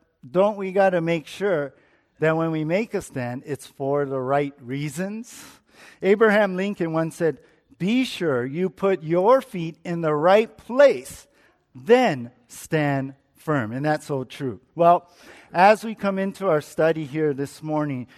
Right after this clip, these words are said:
as we continue through the book of Daniel, we come to one of the most famous passages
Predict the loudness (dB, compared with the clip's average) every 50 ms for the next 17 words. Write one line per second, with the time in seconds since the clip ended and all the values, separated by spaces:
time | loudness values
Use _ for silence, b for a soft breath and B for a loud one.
0 | b b b 4 4 6 4 4 0 -8 -10 -8 -6 -8 -6 -6 -8 -8 -6 -4
1 | -4 -6 -6 -6 -6 -4 -4 -4 -2 0 -2 -2 -2 -4 -6 -6 -4 -4 -2 0
2 | 0 0 -2 -2 -2 -4 -4 -4 -8 -8 -6 -4 -4 -4 -4 -6 -8 -8 -6 -4
3 | -4 -4 -4 -4 -4 -4 -4 -4 -4 -6 -8 -10 -16 -20 _ _ _ -2 0 0
4 | 2 0 0 0 -2 -4 -6 -8 -12 _ -8 -4 -2 -2 -2 -2 -4 -8 -10 -8
5 | -6 -6 -6 -6 -8 -10